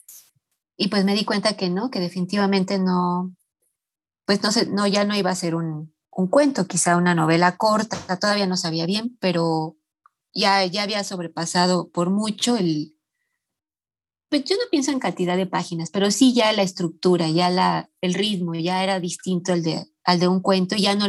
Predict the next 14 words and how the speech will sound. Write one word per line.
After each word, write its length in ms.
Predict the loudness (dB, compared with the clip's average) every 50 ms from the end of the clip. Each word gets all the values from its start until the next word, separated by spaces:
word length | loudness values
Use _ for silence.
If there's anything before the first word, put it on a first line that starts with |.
| -2 -2
ni 140 | -4 -4
siquiera 340 | -4 -4 -4 -4 -2 -2 -2
tenía 300 | -2 -2 -2 -2 -2 -2
un 140 | -4 -6 -6
fin 440 | -4 -4 -2 -2 -2 -2 -4 -6 -12 _ _ _ _ _ _ _ _ _ _ _ _
cercano 540 | -4 0 0 0 0 0 0 0 2 2 2
en 100 | 2 0
ese 200 | 0 0 -2 -2
momento, 420 | -2 0 0 0 0 -2 -2 -4
así 120 | -4 -2 -2
es 80 | -4
que 120 | -2 -2 -2
me 120 | -2 -2
seguí. 360 | -2 -2 -2 -2 -2 -4 -6